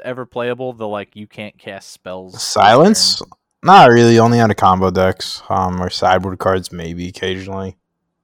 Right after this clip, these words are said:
Speaker 2: But for, like,
Speaker 1: Yeah.
Speaker 2: white aggro decks, you wanna dodge the wrath.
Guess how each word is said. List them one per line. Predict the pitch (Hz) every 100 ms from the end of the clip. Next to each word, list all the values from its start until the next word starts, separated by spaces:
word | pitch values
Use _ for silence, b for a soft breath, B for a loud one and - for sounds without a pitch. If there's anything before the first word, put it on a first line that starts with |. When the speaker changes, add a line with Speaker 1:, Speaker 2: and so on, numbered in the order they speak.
| _ _
Speaker 2:
But | 98 92 85
for, | - 90
like, | 90
Speaker 1:
Yeah. | -
Speaker 2:
white | 90
aggro | 90 90 90
decks, | 87 90 -
you | 82
wanna | 78
dodge | - 67 55
the |
wrath. | 69 67 78 -